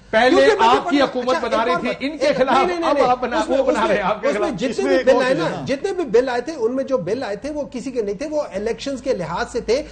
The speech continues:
Speaker 2: वो थे कि जिसमें आप इले-, electoral
Speaker 1: क्या ये
Speaker 2: वोटिंग
Speaker 1: जो
Speaker 2: system था,
Speaker 1: कल,
Speaker 2: जिसमें
Speaker 1: कल,
Speaker 2: overseas
Speaker 1: कल
Speaker 2: पाकिस्तानियों के लिए
Speaker 1: आजम
Speaker 2: था,
Speaker 1: तारड़ साहब ने
Speaker 2: जिसमें
Speaker 1: कहा कि ये
Speaker 2: फाटक,
Speaker 1: इंतहा
Speaker 2: जिसमें,
Speaker 1: पसंदी वाला
Speaker 2: देखिए,
Speaker 1: कानून
Speaker 2: सुनिए,
Speaker 1: पीटीआई ने
Speaker 2: वो
Speaker 1: बनाया था,
Speaker 2: फाटक
Speaker 1: वो
Speaker 2: के लिए था,
Speaker 1: मनु
Speaker 2: वो
Speaker 1: अनुसरा
Speaker 2: फाटक
Speaker 1: बना।
Speaker 2: के लिए था। ये झूठ बोलते हैं। अच्छा, एक और बात बता देता हूँ,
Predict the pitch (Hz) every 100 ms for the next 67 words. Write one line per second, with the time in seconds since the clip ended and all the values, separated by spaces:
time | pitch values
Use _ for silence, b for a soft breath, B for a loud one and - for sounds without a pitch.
0 | B - 240 254 254 262 247 233 233 254
1 | 240 226 220 214 220 220 240 247 240 254
2 | 262 262 220 233 - 254 214 277 - 185
3 | 240 262 285 302 294 240 240 285 311 302
4 | 302 254 262 220 247 302 330 208 226 233
5 | 254 226 247 233 240 285 240 330 226 233
6 | 240 240 - 320 160 165 190 233 277 233
7 | 240 240 233 240 214 208 226 247 339 311
8 | 226 233 226 226 359 - 190 214 - 240
9 | 220 202 202 233 185 226 247 240 185 220
10 | 196 170 143 311 247 226 196 202 311 359
11 | 190 - 339 427 403 311 277 254 247 190
12 | 175 143 208 302 269 269 254 220 190 170
13 | 160 156 151